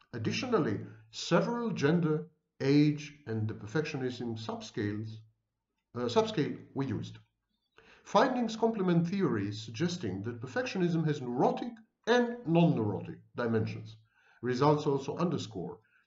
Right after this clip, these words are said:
that the maladaptiveness of, of perfectionistic strivings hin-, hinges on instrumentation. So this is your reading assignment. Perfectionism is intended to counter envy.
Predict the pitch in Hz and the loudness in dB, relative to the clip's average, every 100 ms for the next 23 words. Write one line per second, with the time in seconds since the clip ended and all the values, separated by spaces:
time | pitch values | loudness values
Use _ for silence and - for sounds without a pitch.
0 | - 113 117 110 110 113 135 233 226 135 | -10 -2 0 0 0 0 2 4 4 2
1 | 127 113 95 90 - - - 127 110 - | 0 -2 -4 -4 -8 -14 -12 -10 -8 -10
2 | - - 151 - - 170 170 147 143 - | -14 0 0 0 -4 -2 0 0 0 -2
3 | 110 - 175 208 139 95 - - _ _ | -10 -6 -4 -2 -2 -4 -8 -18 _ _
4 | _ - 165 170 170 - 214 220 110 - | _ -2 4 6 6 2 -2 0 -2 -4
5 | - - _ - 139 127 123 - - _ | -10 -16 _ -4 0 0 -2 -8 -18 _
6 | _ 147 139 - - 104 92 87 - - | _ 2 2 2 -6 -4 -4 -6 -10 -14
7 | - _ _ _ _ _ 131 131 185 170 | -20 _ _ _ _ _ -8 -4 -2 0
8 | 143 135 131 - - _ - 110 135 123 | 2 2 0 -6 -20 _ -10 -2 0 0
9 | 113 107 110 - - - 80 67 - _ | -2 -2 -8 -12 -12 -8 -8 -10 -16 _
10 | _ _ _ _ _ - _ _ _ _ | _ _ _ _ _ -20 _ _ _ _
11 | - - 208 - 135 110 - - - _ | -6 2 2 2 -2 -2 -4 -12 -18 _
12 | _ _ _ - 123 127 135 156 - 147 | _ _ _ -10 -6 -4 -2 0 0 -2
13 | 143 - 160 151 147 110 110 - _ _ | -4 -4 0 0 0 -6 -6 -14 _ _
14 | _ 143 165 117 110 | _ 2 4 4 -2